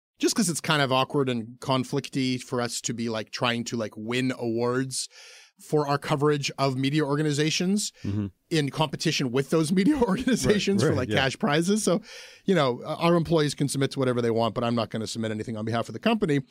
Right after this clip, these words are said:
Speaker 1: But perhaps, perhaps internally, we can institute the Canadaland Awards for magnificent achievement in Canadaland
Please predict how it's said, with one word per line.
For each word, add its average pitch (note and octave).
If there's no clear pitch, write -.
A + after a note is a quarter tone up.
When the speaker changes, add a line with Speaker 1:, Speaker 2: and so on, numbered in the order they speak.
Speaker 1:
But B3
perhaps, E4
perhaps C#4
internally, A3+
we G3
can G#3+
institute F3
the C#3+
Canadaland D#3+
Awards C#3+
for C#3
magnificent B2+
achievement A#2
in B2
Canadaland A#2+